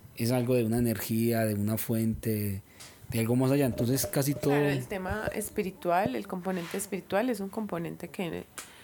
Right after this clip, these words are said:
Speaker 2: independiente si tenemos una posición y nos podemos nombrar ateos,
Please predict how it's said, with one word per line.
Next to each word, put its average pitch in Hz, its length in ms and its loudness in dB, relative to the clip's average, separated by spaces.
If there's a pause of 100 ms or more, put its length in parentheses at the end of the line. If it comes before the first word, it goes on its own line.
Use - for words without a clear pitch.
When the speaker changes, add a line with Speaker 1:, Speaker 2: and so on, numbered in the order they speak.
(280)
Speaker 2:
independiente 180 800 2
si 190 400 0 (120)
tenemos 185 600 0
una 214 400 0
posición 175 600 -2
y 202 100 -2
nos 196 280 -2
podemos 170 360 0
nombrar 160 380 2
ateos, 226 640 0